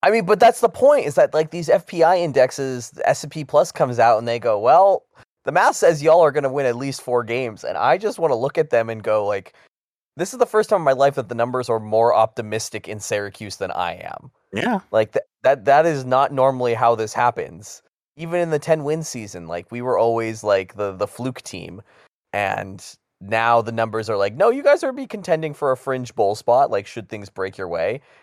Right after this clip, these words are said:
Speaker 1: And I just wanna go, like, I'm with, I think that I might be the Christian of this year's predictions and say that, like,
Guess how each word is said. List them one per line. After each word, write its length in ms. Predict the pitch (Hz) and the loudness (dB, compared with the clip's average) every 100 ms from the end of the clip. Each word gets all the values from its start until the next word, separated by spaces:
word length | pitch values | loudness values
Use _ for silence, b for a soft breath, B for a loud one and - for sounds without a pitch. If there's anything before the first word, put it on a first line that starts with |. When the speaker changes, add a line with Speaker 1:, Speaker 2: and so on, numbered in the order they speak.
| _ - | _ -2
Speaker 1:
And 120 | 110 | 2
I 100 | 135 | 2
just 200 | 175 - | 0 -2
wanna 160 | 131 110 | 0 0
go, 340 | 95 95 82 | 2 2 2
like, 160 | 101 101 | 2 2
I'm 160 | 139 | 2
with, 120 | 165 - - | 0 -6 -2
I 200 | 104 135 | 2 2
think 220 | 165 127 | 0 -6
that 100 | 107 | -4
I 60 | 104 | -2
might 140 | 117 | -4
be 100 | 107 | -6
the 120 | 92 | -12
Christian 380 | 87 135 - 117 | -8 -10 -8 -10
of 100 | 85 | -10
this 180 | 87 90 | -10 -14
year's 140 | 95 90 | -14 -14
predictions 520 | 95 113 - 90 87 | -8 -8 -8 -14 -16
and 120 | 90 | -10
say 180 | - 90 | -8 -6
that, 100 | 76 | -6
like, 160 | 78 | -8